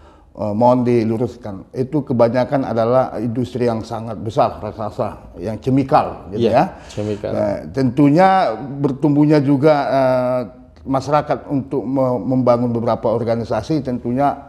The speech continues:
Speaker 1: harapannya tadi berawal
Speaker 2: Hmm.
Speaker 1: dari harapan positif lah, harapan positif kehadiran daripada industri ini. Sejauh ini, sejauh ini, sejauh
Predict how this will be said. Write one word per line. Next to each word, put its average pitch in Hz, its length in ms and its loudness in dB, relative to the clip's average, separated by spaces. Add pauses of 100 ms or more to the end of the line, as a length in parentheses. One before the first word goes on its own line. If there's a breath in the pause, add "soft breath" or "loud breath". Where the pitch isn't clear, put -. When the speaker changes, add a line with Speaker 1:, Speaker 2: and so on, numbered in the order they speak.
(160)
Speaker 1:
harapannya 139 600 4
tadi 147 320 4
berawal 143 560 4
Speaker 2:
Hmm. 143 80 0
Speaker 1:
dari 143 160 2
harapan 131 640 -2 (480 loud breath)
positif 160 800 2
lah, 95 160 -4
harapan 135 480 2
positif 135 340 -4
kehadiran 135 460 0
daripada 120 340 0
industri 117 460 -2
ini. 104 160 -10 (320 loud breath)
Sejauh 202 580 4
ini, 113 380 -2 (420)
sejauh 147 480 0
ini, 107 320 -6
sejauh 151 800 0